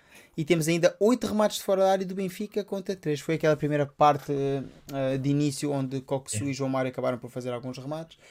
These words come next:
Speaker 1: Mas temos aqui cinco defesas de Diogo Costa contra apenas uma de Vlaco Dimos.
Speaker 2: Sim, pois é isso. É, o, o Porto rematou muito na primeira parte, mas rematou mal, rematou fora da baliza. E o Benfica, quando rematou, rematou bem.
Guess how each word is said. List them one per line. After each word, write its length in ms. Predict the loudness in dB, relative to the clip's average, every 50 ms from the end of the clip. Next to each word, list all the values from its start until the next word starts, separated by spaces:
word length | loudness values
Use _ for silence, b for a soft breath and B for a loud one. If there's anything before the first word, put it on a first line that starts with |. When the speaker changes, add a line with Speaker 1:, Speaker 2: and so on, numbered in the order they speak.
| B B B B
Speaker 1:
Mas 160 | -4 -4 -2
temos 220 | -2 -2 -4 -4
aqui 180 | -6 -6 -6 -4
cinco 340 | -2 0 2 2 2 2 0
defesas 600 | -8 -12 -4 2 2 2 4 2 0 -2 -2 -4
de 160 | -6 -6 -6
Diogo 260 | -4 -4 -4 -4 -4
Costa 320 | -2 -2 -2 -2 -4 -6
contra 280 | -8 -8 -8 -6 -6 -6
apenas 340 | -6 -6 -6 -6 -6 -6 -8
uma 120 | -8 -10
de 80 | -10 -8
Vlaco 300 | -8 -8 -8 -6 -8 -8
Dimos. 320 | -10 -10 -12 -14 -20 _ _ _ _ _ _ _ _ _ _ _ -20 -20 -16
Speaker 2:
Sim, 240 | -8 -6 -6 -6 -6 -8 -18 -20 _ _ -4
pois 200 | -4 -4 -4 -6
é 120 | -8 -8 -8
isso. 160 | -6 -4 -2
É, 100 | 0 0
o, 160 | 0 -2 -2 0
o 160 | 2 2 4
Porto 240 | 6 6 4 4 4
rematou 460 | 2 0 2 2 2 4 4 4 4
muito 280 | 4 4 2 2 0 -2 -4
na 80 | -4
primeira 280 | -4 -4 -4 -4 -4 -4
parte, 300 | -2 -2 -2 -2 0 0
mas 220 | 2 2 0 0 -4 -8 -10 -10 -6 0
rematou 380 | 2 4 4 4 4 4 4 4
mal, 340 | 4 2 -2 -4 -8 -16 _ -10
rematou 460 | -8 -8 -8 -6 -6 -6 -6 -6 -8
fora 260 | -10 -8 -6 -4 -2
da 100 | 0 0
baliza. 380 | 2 2 2 2 0 0 -2 -6 -14 -20 B B B B B B B B B B B B B -18 -8 -4
E 200 | -2 0 0 0
o 40 |
Benfica, 340 | -2 -2 -4 -2 -2 -2 -2
quando 220 | 0 0 0 0 0
rematou, 440 | -2 -4 -4 -4 -2 -2 -2 -2
rematou 400 | -2 -2 -2 -2 -2 0 -2 -2
bem. 240 | 0 -2 -2 -4 -6